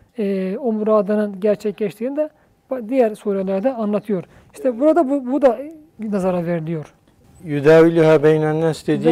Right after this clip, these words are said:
Speaker 1: Yüdavilüha beynen nas ve tilkel eyyam yüdavilüha beynen
Speaker 2: Evet.
Speaker 1: nas. Evet.
Speaker 2: Anladım.
Speaker 1: İşte bugün o bakımdan bugünün kapitalistleri,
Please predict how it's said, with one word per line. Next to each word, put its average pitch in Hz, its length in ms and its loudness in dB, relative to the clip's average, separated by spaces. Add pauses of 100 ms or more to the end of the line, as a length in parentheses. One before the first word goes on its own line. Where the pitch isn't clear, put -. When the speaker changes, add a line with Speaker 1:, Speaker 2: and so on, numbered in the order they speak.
(140)
Speaker 1:
Yüdavilüha 233 280 0
beynen 202 320 -2
nas 202 180 -6
ve 214 40 -6
tilkel 226 320 -6
eyyam 240 280 -4
yüdavilüha 208 520 -4
beynen 190 180 -4
Speaker 2:
Evet. 147 200 -2
Speaker 1:
nas. - 120 -10 (320)
Evet. 175 220 -6 (280)
Speaker 2:
Anladım. - 200 -6
Speaker 1:
İşte 214 120 -4
bugün 254 200 0
o 269 120 0
bakımdan 269 460 0
bugünün 240 280 -4
kapitalistleri, 226 800 -4